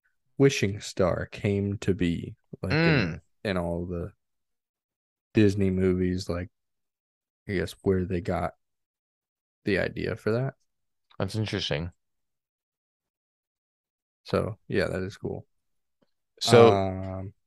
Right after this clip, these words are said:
Speaker 1: yeah,
Speaker 2: this
Speaker 1: go ahead.
Speaker 2: next one, if I can just start with that. Um,
Speaker 1: Yeah.
Speaker 2: Andor.
Speaker 1: Have you been watching it?
Speaker 2: No, but every single person I encounter is like,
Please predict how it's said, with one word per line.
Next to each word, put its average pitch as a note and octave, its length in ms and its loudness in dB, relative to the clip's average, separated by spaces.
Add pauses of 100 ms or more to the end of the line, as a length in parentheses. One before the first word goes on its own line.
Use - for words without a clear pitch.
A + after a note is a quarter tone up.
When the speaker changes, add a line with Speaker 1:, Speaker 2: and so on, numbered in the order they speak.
Speaker 1:
yeah, F#2+ 140 0
Speaker 2:
this B2+ 160 4
Speaker 1:
go A#2+ 60 4
ahead. A2+ 60 4
Speaker 2:
next C3 240 4
one, G2 160 6
if F2 80 0
I G2+ 60 4
can G2 100 -2
just E2+ 140 -2
start E2 220 6
with D#2+ 160 -2
that. E2 300 2 (120)
Um, F#2+ 320 4
Speaker 1:
Yeah. G#2 120 2 (440)
Speaker 2:
Andor. F2+ 640 2 (480)
Speaker 1:
Have G#2+ 100 -2
you G#2+ 80 4
been G#2+ 180 2
watching F#2+ 340 0
it? A#2 140 -2 (360)
Speaker 2:
No, G#2 520 4
but G2+ 380 2
every B2 320 0
single C#3+ 320 -2
person A2 440 0
I F2+ 100 2
encounter F2+ 520 -2
is D2+ 100 -4
like, E2 180 -2